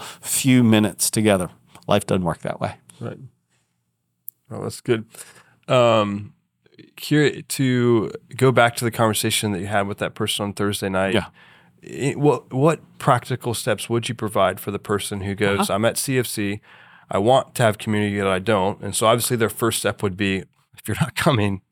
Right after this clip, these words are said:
Speaker 2: you need to come."
Speaker 1: Yeah.
Speaker 2: When the church gathers, you gather.
Speaker 1: Yeah,
Speaker 2: But
Speaker 1: they
Speaker 2: in,
Speaker 1: were there.
Speaker 2: in addition to that.
Speaker 1: Uh-huh. Well, you're not gonna generally build community in a worship service of a couple hundred people.
Speaker 2: Right.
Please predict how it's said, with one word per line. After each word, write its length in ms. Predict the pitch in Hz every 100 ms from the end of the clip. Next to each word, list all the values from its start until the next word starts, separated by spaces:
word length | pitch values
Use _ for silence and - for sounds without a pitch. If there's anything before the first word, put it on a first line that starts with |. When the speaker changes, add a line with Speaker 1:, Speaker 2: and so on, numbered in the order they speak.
| _
Speaker 2:
you 120 | 123
need 140 | 117 95
to 80 |
come." 260 | - 107 85
Speaker 1:
Yeah. 100 | 170
Speaker 2:
When 120 | 101 101
the 60 |
church 280 | - 135 117
gathers, 320 | 127 110 101
you 80 | 110
gather. 220 | - 98
Speaker 1:
Yeah, 100 | 147
Speaker 2:
But 140 | 127 143
Speaker 1:
they 80 | 147
Speaker 2:
in, 60 |
Speaker 1:
were 100 | 180
there. 380 | 156 110 131 151
Speaker 2:
in 140 | 135 127
addition 420 | 104 123 - 107
to 120 | 104
that. 80 | 101 120
Speaker 1:
Uh-huh. 200 | 151 160 - - -
Well, 420 | 127 127 120 - _
you're 160 | 143 180
not 140 | 185
gonna 180 | 190 160
generally 500 | 104 127 143 123 117
build 480 | 98 95 117 120 104
community 800 | - 113 104 101 98 98 113 - -
in 220 | 104 98
a 160 | 98 95
worship 420 | 101 101 - -
service 400 | 98 90 95 -
of 140 | 87
a 20 |
couple 240 | - 104 92
hundred 320 | 92 85 - _
people. 180 | - 92
Speaker 2:
Right. 120 | 85